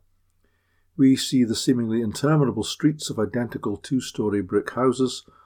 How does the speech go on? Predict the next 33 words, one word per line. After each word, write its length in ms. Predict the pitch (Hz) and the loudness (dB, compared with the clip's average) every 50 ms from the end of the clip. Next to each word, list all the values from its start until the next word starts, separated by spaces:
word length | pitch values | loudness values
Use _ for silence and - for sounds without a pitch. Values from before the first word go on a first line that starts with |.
| _ _ - | _ _ -16
stretching 540 | - - - - 156 151 151 - - 113 107 | -14 -8 -2 0 0 0 0 -4 -6 -6 -4
and 100 | 104 101 | -6 -6
snaking 480 | - - - 120 117 101 - 113 104 104 | -8 -8 -6 -4 -4 -4 -4 -4 -6 -6
across 360 | 101 - - 104 101 - - | -6 -4 -4 -4 -4 -4 -6
the 40 | 117 | -4
landscape, 600 | 110 120 143 156 151 151 - - 107 98 - - _ _ _ _ _ _ _ _ _ _ _ _ _ - | -4 -2 -2 -4 -4 -4 -2 0 0 0 0 -2 _ _ _ _ _ _ _ _ _ _ _ _ _ -4
and 100 | 185 131 | 0 2
the 60 | 135 | 2
weekend 360 | 143 180 160 156 147 127 117 | 2 2 2 2 2 2 2
sing-songs 640 | - - - 156 143 123 - - 107 95 95 98 87 | 0 -2 -2 -2 -2 -2 -4 -4 -4 -4 -4 -6 -6
in 100 | 98 101 | -6 -6
the 60 | 98 | -4
local 300 | 98 104 104 - - 98 | -4 -4 -4 -4 -8 -12
clubs 400 | 92 - - 117 104 95 95 - | -10 -6 -2 -2 -2 -2 -2 -10
and 180 | - 95 82 - | -10 -10 -10 -10
pubs. 440 | - - 101 85 87 - - - - _ _ _ _ _ _ _ _ _ _ _ _ _ _ - | -6 -6 -6 -6 -6 -8 -12 -14 -14 _ _ _ _ _ _ _ _ _ _ _ _ _ _ 0
Whenever 260 | 156 151 175 151 151 | 4 6 6 6 6
the 80 | 123 | 4
camera 380 | - - - 113 107 107 104 98 | 2 0 -2 -2 0 0 0 -2
scans 340 | - - 120 107 101 95 101 | -2 -4 -2 -2 -2 0 0
up 160 | 107 - - | -2 -2 -4
to 80 | - 104 | -10 -10
the 120 | 90 87 | -8 -8
sky, 500 | - - - 135 113 104 104 107 110 113 113 - | -8 -8 -6 -2 0 0 0 0 -2 -6 -10 -12
there 200 | 175 117 101 95 | -8 -6 -4 -4
are 80 | 95 - | -4 -6
palls 480 | - - - 147 147 156 156 151 151 | -4 0 2 4 4 4 4 2 2
of 80 | 131 - | -2 -6
smoke 500 | - - - 135 120 107 - - - - | -6 -4 0 0 0 0 0 -4 -10 -6
dissolving 540 | - 98 95 107 107 107 107 101 101 92 98 | -6 -4 0 2 2 2 2 2 0 -2 -4
into 240 | 98 98 92 - | -4 -6 -4 -6
the 120 | 92 98 98 | -4 -4 -4
atmosphere. 600 | 101 107 - 110 98 - - - 101 90 90 | -6 -6 -8 -10 -10 -10 -6 -4 -4 -4 -4